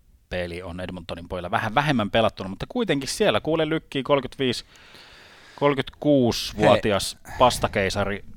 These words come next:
Speaker 1: tota noin, niin siellä.
Speaker 2: Sulla on vanhentunutta tietoa. Tällä hetkellä Ovechkin on kärjessä.
Speaker 1: No
Speaker 2: Neljäkymmentä,
Speaker 1: kuule,
Speaker 2: neljäkymmentäseitsemän, neljäkymmentäseitsemän.
Speaker 1: Niin.
Speaker 2: Ovechkinilla on yksi peli, yksi tota, en-, enemmän tehty maaleja siis kuin McDavid.
Speaker 1: No, eikö mä sanonut tasatyöntöä McDavidin kanssa?
Speaker 2: Sanoitko näin?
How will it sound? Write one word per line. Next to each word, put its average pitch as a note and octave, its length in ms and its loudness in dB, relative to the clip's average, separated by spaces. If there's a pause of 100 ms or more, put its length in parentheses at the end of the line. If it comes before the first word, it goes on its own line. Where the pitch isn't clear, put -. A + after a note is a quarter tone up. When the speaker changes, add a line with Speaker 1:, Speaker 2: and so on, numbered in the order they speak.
(160)
Speaker 1:
tota F#2+ 300 -6
noin, F#2+ 280 -6
niin F#2 160 -8
siellä. F2+ 340 -4 (220)
Speaker 2:
Sulla D3 200 2
on C3 40 8
vanhentunutta B2+ 480 4
tietoa. G#2+ 320 4
Tällä A#2 180 4
hetkellä F#2+ 240 -2
Ovechkin G#2+ 360 -2
on F3 300 0
kärjessä. - 460 -8
Speaker 1:
No - 560 -12
Speaker 2:
Neljäkymmentä, D3 80 0
Speaker 1:
kuule, D3 220 6 (520)
Speaker 2:
neljäkymmentäseitsemän, B2 800 0
neljäkymmentäseitsemän. A2+ 800 -2 (360)
Speaker 1:
Niin. D#3 400 -2 (680)
Speaker 2:
Ovechkinilla G#2+ 540 2
on G#2+ 80 0
yksi - 200 -6 (480)
peli, G2 300 -2 (240)
yksi C3 220 -4
tota, G#2+ 200 -4 (180)
en-, B2+ 220 2
enemmän B2 220 2
tehty G2+ 180 -6
maaleja F#2+ 380 2
siis - 140 -16
kuin D#2+ 140 -16
McDavid. B2+ 260 -8
Speaker 1:
No, B2+ 60 -6
eikö A#2+ 140 -8
mä C3 120 -2
sanonut A#2 320 -2
tasatyöntöä F2 560 -4
McDavidin F2 540 -14
kanssa? - 240 0
Speaker 2:
Sanoitko F#2 260 -4
näin? D#2+ 120 -12